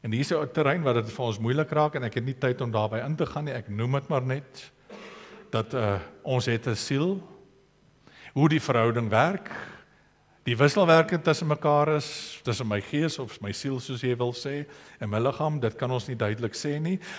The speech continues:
maar ons weet dat God is gees ook, en dat ek 'n gees het, daar is 'n dieper deel van my, en die twee werk op 'n baie dieper deel. Wat ons duidelik weet, dat as ek doodgaan, is dit net die liggaam wat doodgaan.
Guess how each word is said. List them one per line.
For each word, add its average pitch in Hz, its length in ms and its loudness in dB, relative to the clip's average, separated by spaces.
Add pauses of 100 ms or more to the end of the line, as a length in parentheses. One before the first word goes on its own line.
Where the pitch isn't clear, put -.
maar 117 120 0
ons 107 140 0
weet 139 160 4
dat 135 180 2
God 143 240 -2
is 143 180 -4
gees 143 420 -2
ook, - 440 -4 (260)
en 139 120 0
dat 113 160 2
ek 131 200 -4
'n 127 60 -4
gees 165 360 0
het, 202 100 2
daar 107 160 4
is 98 120 -4
'n 113 120 -4
dieper 147 480 -2
deel 139 260 2
van 147 200 -4
my, 160 300 -2 (500)
en 120 140 -2
die 190 220 0
twee 208 240 0
werk 151 360 0
op 139 120 -4
'n 120 80 -2
baie 110 300 2
dieper 101 400 -6
deel. 98 280 -10 (2250)
Wat 131 160 2
ons 151 120 0
duidelik 165 360 2
weet, 117 300 -2
dat 110 160 -2
as 107 180 -4
ek 110 160 -4
doodgaan, 117 520 -2 (640)
is 135 120 0
dit 131 120 0
net 123 140 -2
die 120 100 -4
liggaam 214 340 -4
wat 107 160 -2
doodgaan. 92 460 -10